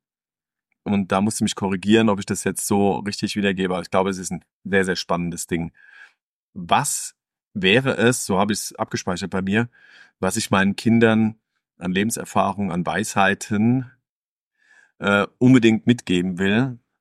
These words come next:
auf deren Lebensweg, damit sie bestimmte Chancen,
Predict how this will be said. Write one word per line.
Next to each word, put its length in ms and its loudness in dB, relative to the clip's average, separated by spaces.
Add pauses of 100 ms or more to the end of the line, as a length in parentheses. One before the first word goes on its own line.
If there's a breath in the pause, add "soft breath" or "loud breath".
auf 340 -6
deren 280 2
Lebensweg, 460 -4
damit 220 -2
sie 100 -4
bestimmte 680 -2 (1200)
Chancen, 840 2